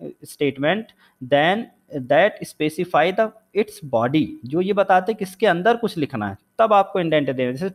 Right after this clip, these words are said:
to लिखा मैंने, तो to के अंदर लिखना था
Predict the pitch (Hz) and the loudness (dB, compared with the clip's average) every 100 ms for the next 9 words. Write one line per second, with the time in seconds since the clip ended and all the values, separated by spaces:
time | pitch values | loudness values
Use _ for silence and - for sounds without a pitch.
0 | - 247 196 147 120 113 113 - - _ | -2 0 0 0 -2 -2 -6 -12 -20 _
1 | 165 - 226 233 190 180 214 208 190 190 | -10 -4 -2 2 2 4 4 4 2 0
2 | 190 202 | 2 2